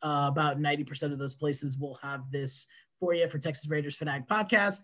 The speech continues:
For all of the Rangers news, and trust me, there's a lot of it, uh, you can go to dallas sports fanatic dot com dash Texas Rangers, and you can follow me on Twitter at A Plink T X, Instagram at A Plink T E X.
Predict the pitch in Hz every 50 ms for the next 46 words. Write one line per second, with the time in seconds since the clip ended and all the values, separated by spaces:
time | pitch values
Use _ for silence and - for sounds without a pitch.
0 | - - - - - _ - 208 214 214 220 226 226 214 226 240 262 269 277 269
1 | - 247 240 196 196 233 220 202 185 208 220 240 247 220 196 240 233 220 196 160
2 | 196 202 208 208 208 226 240 254 254 226 247 - 202 208 208 190 - 214 214 208
3 | - 226 220 233 233 220 208 190 196 180 165 170 165 160 170 180 170 180 185 202
4 | 196 233 - - - - - - - - - _ 185 185 190 180 175 175 175 190
5 | 175 175 196 190 185 175 170 165 175 165 170 165 165 165 - 180 170 156 - -
6 | 165 165 170 156 156 160 160 147 131 156 143 147 - - 160 156 147 143 147 135
7 | - - - - _ _ - 143 156 147 143 147 147 - - - _ - - 160
8 | 147 - - 160 156 139 - - - 160 160 160 156 156 160 160 147 165 165 165
9 | 160 156 - - 156 147 147 139 143 135 135 147 147 147 147 143 139 139 131 -
10 | 160 151 156 151 147 143 - - - - - _ - 156 151 143 - - 170 185
11 | 180 180 - 190 175 180 - 190 175 - 196 220 240 233 - - - - 220 190
12 | - 208 196 220 214 208 202 185 185 175 - 170 185 185 185 - 175 185 185 156
13 | - - - - 226 214 - 214 196 196 202 202 196 190 -